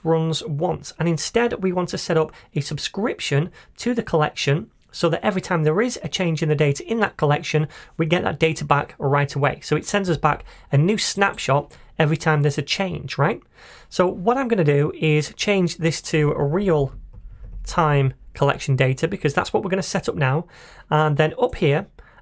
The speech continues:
I'm going to replace get docs with a different function called on snapshot,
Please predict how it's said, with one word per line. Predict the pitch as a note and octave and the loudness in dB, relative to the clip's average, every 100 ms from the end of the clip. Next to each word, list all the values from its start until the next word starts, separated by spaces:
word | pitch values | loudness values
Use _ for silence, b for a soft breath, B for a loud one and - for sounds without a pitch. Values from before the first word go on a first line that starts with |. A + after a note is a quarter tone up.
| - | -2
I'm | D#3+ D3+ | 2 4
going | D#3+ D#3 | 2 2
to | E3 | 0
replace | D#3+ D#3+ F#3 D#3 | 0 0 0 0
get | - B3+ - | 0 -2 0
docs | D3 C3+ - - | 0 0 -2 0
with | D3+ D3+ | 0 0
a | E3 D3 | -2 -2
different | A#3+ A3 C3+ C#3 | -2 -2 -4 -4
function | D3 - D3+ - | -6 -4 -4 -4
called | - C#3+ C#3 - | -2 0 0 0
on | F#3 F3+ - - b b b | 0 0 -4 -12 b b b
snapshot, | - - F3 D3+ - - | -10 -2 -2 -2 -4 -4